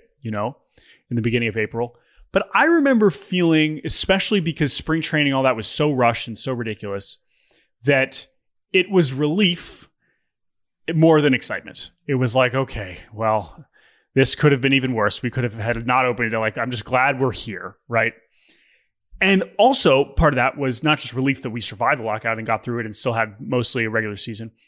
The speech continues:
but that because of the lockout, there was no momentum being built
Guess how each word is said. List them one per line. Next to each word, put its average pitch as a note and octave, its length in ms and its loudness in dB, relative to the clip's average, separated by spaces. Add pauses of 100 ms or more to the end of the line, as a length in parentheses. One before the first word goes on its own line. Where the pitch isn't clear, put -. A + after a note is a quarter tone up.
(760)
but D3+ 260 2
that F3+ 180 2 (320)
because A#3 320 4
of B3 80 2
the F3 60 -4
lockout, D#3 460 0 (340)
there F#3+ 140 8
was F#3+ 200 4
no B3+ 460 6
momentum E3+ 880 2
being B2+ 440 0
built - 400 0